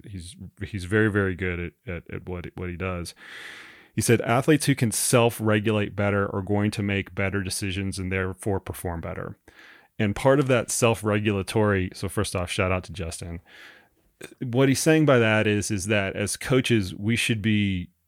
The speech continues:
assisting them in their ca-, not only in their physiological capabilities, but in their capabilities to self-regulate, right? To say, "Okay, I'm going hard or I'm going too easy."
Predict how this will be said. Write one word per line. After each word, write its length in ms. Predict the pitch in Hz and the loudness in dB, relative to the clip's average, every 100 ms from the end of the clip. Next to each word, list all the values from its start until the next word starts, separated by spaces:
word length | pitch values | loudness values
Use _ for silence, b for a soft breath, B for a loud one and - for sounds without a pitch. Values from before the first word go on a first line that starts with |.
| _ _ 110 | _ _ -6
assisting 600 | 98 - 135 - 123 110 | -4 0 0 2 2 4
them 320 | 107 101 101 - | 2 0 -2 -2
in 80 | |
their 140 | 104 98 | -2 -2
ca-, 300 | - - 120 | -4 -2 -2
not 200 | 117 120 | 0 0
only 220 | 123 120 | 2 2
in 80 | 113 | 2
their 120 | 104 | 0
physiological 680 | 95 117 107 98 98 - 104 | 0 0 0 0 -2 -2 -6
capabilities, 720 | 95 101 95 85 92 92 92 - | -4 -4 -4 -4 -4 -4 -6 -4
but 140 | 98 | -4
in 80 | 98 | -2
their 80 | 92 | -2
capabilities 880 | - 107 - 95 98 95 92 92 | -2 -2 -4 -4 -2 0 -2 -4
to 100 | - | -6
self-regulate, 920 | - 117 101 101 95 92 92 85 - - - | -2 0 0 0 0 0 -4 -6 -10 -12 -4
right? 200 | 98 95 | -2 -2
To 80 | - | -2
say, 180 | 113 | 0
"Okay, 240 | 107 - 113 | 0 2 2
I'm 140 | 101 | 2
going 240 | 101 110 101 | 2 2 2
hard 260 | 104 101 | 2 2
or 60 | 104 | 0
I'm 140 | 95 | 0
going 200 | 95 98 | -2 -2
too 160 | 101 95 | -2 -2
easy." 460 | 92 104 98 92 | 0 0 -2 -6